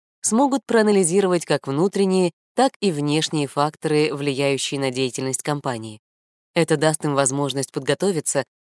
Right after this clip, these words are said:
и при необходимости изменить свою стратегию, чтобы защитить активы и доходы на каждом новом этапе цикла.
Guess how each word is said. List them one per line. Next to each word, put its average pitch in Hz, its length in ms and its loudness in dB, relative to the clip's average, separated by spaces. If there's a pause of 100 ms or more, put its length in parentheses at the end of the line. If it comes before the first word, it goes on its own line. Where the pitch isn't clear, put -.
(140)
и 190 160 2
при 170 160 -4
необходимости 185 1000 0
изменить 196 480 0
свою 131 240 -2
стратегию, 208 600 0 (300)
чтобы 262 320 0
защитить 185 540 0
активы 175 600 -2
и 175 180 -4
доходы 175 560 0 (200)
на 170 200 2
каждом 226 500 0
новом 170 420 0
этапе 135 360 -6
цикла. 120 440 -10